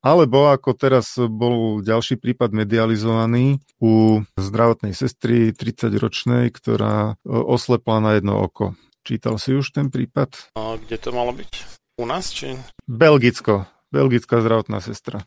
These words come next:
Speaker 2: Ono to znie na prvé počutie tak divne, že jedna a tá istá vakcína môže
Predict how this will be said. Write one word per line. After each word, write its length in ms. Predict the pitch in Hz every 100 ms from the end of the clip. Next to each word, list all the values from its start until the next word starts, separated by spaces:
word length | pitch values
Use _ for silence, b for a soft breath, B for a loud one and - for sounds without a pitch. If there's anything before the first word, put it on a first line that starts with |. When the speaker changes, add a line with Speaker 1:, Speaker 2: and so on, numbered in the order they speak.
| 120
Speaker 2:
Ono 160 | 151
to 160 | - 160
znie 400 | 127 135 151 151
na 160 | 135
prvé 320 | 135 - 143 143
počutie 560 | 127 120 - 123 135
tak 240 | 135 120 104
divne, 400 | 120 123 113 104
že 560 | 101 113 113 107 107 - -
jedna 480 | 110 123 127 120 117
a 160 | 117
tá 160 | - 117
istá 320 | 123 - 113
vakcína 720 | 101 104 - 127 127 135 139
môže 480 | 131 117 113 120 113